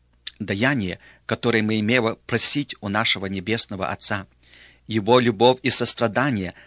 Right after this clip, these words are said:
достаточно свидетельствует, что Он заботится о наших болезнях. Болезнь является надлежащим предметом для молитвы. Верующие христиане сами наедине должны молиться,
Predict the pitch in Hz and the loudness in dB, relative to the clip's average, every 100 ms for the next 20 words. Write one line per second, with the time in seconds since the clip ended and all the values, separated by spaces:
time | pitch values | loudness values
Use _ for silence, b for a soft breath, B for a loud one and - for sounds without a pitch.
0 | b - 117 - 147 160 135 - 113 - | b -4 0 2 2 -2 2 2 2 0
1 | 104 127 139 104 - 92 90 - B B | 2 -2 -2 0 0 0 -8 -10 B B
2 | - 120 - 117 113 113 92 156 - 95 | -4 -2 0 0 2 0 0 -4 -2 -4
3 | 107 - 92 101 - 92 85 101 104 - | -4 -6 -6 -2 -2 -4 -6 -4 -4 -4
4 | - - b b b - 98 110 131 143 | -10 -18 b b b -16 -2 2 4 4
5 | 139 135 b _ 113 104 110 139 127 - | 0 -6 b _ -8 -4 0 0 2 2
6 | 117 107 107 107 107 123 160 - - 151 | 2 -2 -2 0 0 2 2 2 0 -6
7 | - b b _ 117 95 104 127 131 113 | -10 b b _ -2 -2 -2 -2 -2 -6
8 | 110 - 101 98 98 98 - 80 _ _ | -8 -8 -6 -4 -6 -8 -12 -16 _ _
9 | _ b b b - 104 117 117 113 - | _ b b b -6 0 2 4 4 4
10 | 123 120 _ _ _ _ _ - 110 - | 2 -6 _ _ _ _ _ -4 0 2
11 | 113 117 143 95 - B B B B - | 2 2 2 -2 -10 B B B B 2
12 | 151 156 101 - _ 117 127 107 135 139 | 2 0 -4 -8 _ 2 2 2 0 0
13 | 107 101 104 101 98 123 - 92 | 0 -4 -4 -4 -2 0 0 -2